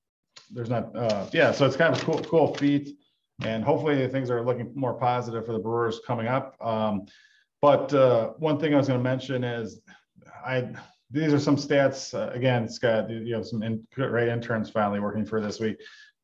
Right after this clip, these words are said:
Just as far as rarity of things, these are the numbers I looked up there. In Major League Baseball history, there's been three hundred thirty-four cycles,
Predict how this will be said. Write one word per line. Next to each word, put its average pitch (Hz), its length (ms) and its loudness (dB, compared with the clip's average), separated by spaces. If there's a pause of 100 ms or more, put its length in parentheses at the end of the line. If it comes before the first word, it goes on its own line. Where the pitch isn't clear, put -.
(120)
Just - 240 2
as 131 100 -4
far 156 180 6
as 113 100 4
rarity 127 500 4
of 131 180 0
things, 135 280 0
these 127 160 0
are 131 240 -2
the 123 100 -2
numbers 127 300 0
I 123 40 2
looked 123 200 0
up 127 180 2
there. 127 240 -2
In 143 120 -4
Major 160 180 0
League 151 120 0
Baseball 147 280 2
history, 135 300 -2
there's 120 200 -6
been 110 240 -8
three 143 160 0
hundred 156 200 4
thirty-four 135 440 0
cycles, 143 800 -4